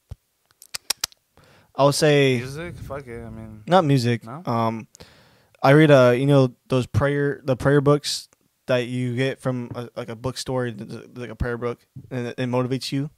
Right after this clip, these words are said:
Speaker 1: It's a book that call, it's, it's a, it's a prayer book that makes you motivated. I think it makes you think, uh, g-, to achieve your goals, pretty much.
Speaker 2: A prayer book? It's not like
Speaker 1: Yeah,
Speaker 2: a
Speaker 1: it, it, it's a prayer. You, you read, you read it every day. There's, like,
Speaker 2: Is that what
Speaker 1: there's
Speaker 2: it's called? Or a
Speaker 1: uh,
Speaker 2: motivational book?
Speaker 1: It's a motivational book.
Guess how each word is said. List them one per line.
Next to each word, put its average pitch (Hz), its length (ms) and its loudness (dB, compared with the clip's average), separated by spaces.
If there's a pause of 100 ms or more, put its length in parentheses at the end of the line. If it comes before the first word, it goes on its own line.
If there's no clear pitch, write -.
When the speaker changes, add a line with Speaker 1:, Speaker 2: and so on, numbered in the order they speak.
(340)
Speaker 1:
It's 127 80 -4
a 127 40 0
book 135 240 0
that 117 120 -8
call, 131 240 -4
it's, - 180 -14
it's 131 260 -8
a, - 40 -8
it's 131 80 -8
a 143 40 0
prayer 175 240 4
book 131 320 -2
that 120 120 -2
makes 123 240 -6
you 123 60 -6
motivated. 113 520 -4 (160)
I - 40 -20 (400)
think 147 140 -2
it - 20 -4
makes 139 180 -4
you 135 100 -6
think, 131 360 -6 (120)
uh, 123 180 -2
g-, 127 180 -10 (680)
to 143 140 -4
achieve 131 240 -4
your 120 80 -6
goals, 117 380 -4 (280)
pretty 127 160 -10
much. - 300 -10
Speaker 2:
A - 80 -20
prayer 139 220 -6
book? 180 240 -14
It's 139 100 -16
not 135 120 -10
like 143 80 0
Speaker 1:
Yeah, 131 220 6
Speaker 2:
a 117 40 0
Speaker 1:
it, 135 160 -4
it, 147 340 -6
it's - 120 -6
a - 40 -8
prayer. 151 260 2
You, 123 120 -4
you 139 120 -2
read, 147 400 -6
you 139 160 -6
read 151 120 0
it - 60 -6
every 143 180 -2
day. 135 100 -4
There's, 123 140 -4
like, 127 200 -8 (280)
Speaker 2:
Is 117 80 -14
that 151 60 -2
what 143 80 -2
Speaker 1:
there's 113 100 -6
Speaker 2:
it's - 60 -18
called? 160 200 -2
Or 139 140 0
a - 20 -4
Speaker 1:
uh, - 20 -6
Speaker 2:
motivational 143 640 -6
book? 107 280 -12
Speaker 1:
It's - 100 -6
a 151 40 -2
motivational 151 460 2
book. 104 180 -8